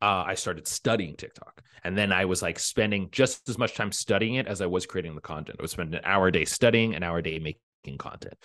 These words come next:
And th-, and I also wasn't doing stand-up at this time because we went and did the show out in Kingston, but everything in Toronto was closed. Like, the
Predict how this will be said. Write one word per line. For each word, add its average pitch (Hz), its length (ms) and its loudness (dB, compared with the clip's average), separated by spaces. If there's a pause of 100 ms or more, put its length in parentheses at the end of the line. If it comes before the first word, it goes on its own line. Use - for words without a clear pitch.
(260)
And 92 200 0
th-, 107 140 0
and 101 140 4
I 92 80 6
also 98 300 4
wasn't 98 240 2
doing 90 160 -4
stand-up 127 380 2
at 80 60 -4
this 82 120 -10
time 85 180 -8
because 82 240 -10
we 82 80 -10
went 95 200 0
and - 40 -14
did 82 80 -6
the 71 80 -6
show - 160 -2
out 78 80 -2
in 76 60 -12
Kingston, 110 340 -4
but - 160 -6
everything 107 320 4
in 85 80 -2
Toronto 78 640 2
was 57 140 -8
closed. - 500 -4 (260)
Like, 90 380 0
the 92 420 0